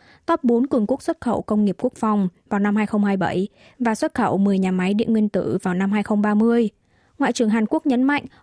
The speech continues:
quan hệ đối tác quan trọng nhất của Hàn Quốc chính là đồng minh Hàn Mỹ.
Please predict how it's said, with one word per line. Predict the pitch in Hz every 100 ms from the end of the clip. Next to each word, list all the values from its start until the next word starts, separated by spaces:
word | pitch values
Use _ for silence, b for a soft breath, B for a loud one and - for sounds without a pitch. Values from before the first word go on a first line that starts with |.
| -
quan | 247
hệ | 226 -
đối | 196
tác | 202 294 -
quan | 240
trọng | 233 247
nhất | 233 320
của | -
Hàn | 196 185
Quốc | 180 269 320
chính | - 214 247
là | 240
đồng | 196 185
minh | 196 202
Hàn | 202 180
Mỹ. | 190 302